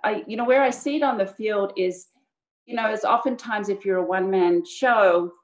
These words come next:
you can't show a listing or you can't be there. I, I do not agree with that. You, I mean, if someone's paying me that commission, you better be available twenty-four seven.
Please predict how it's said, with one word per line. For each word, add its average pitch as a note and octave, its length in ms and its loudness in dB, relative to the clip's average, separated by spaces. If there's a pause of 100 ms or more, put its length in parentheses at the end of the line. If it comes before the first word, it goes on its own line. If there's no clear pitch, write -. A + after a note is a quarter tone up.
you G3 100 -6
can't G3 300 -4
show F#3 280 -2
a F#3 60 -4
listing F#3 420 0
or E3+ 80 4
you F3 240 -2
can't F3+ 240 -2
be G3 160 2
there. F#3 240 -4 (640)
I, F#3+ 300 0 (360)
I F3+ 360 -2
do F3 180 0
not F#3 420 0
agree G3 280 -2
with A3 140 -6
that. A#3+ 380 0
You, E3+ 300 -2 (120)
I F3+ 80 -4
mean, F3+ 160 2
if F3 80 2
someone's G3 480 -4
paying F#3+ 240 -4
me F#3 120 -2
that E3+ 240 -4
commission, G3 540 -4
you D#3+ 140 -2
better F3 220 0
be E3+ 160 0
available D#3+ 480 -6
twenty-four D#3 560 -4
seven. D3 400 -6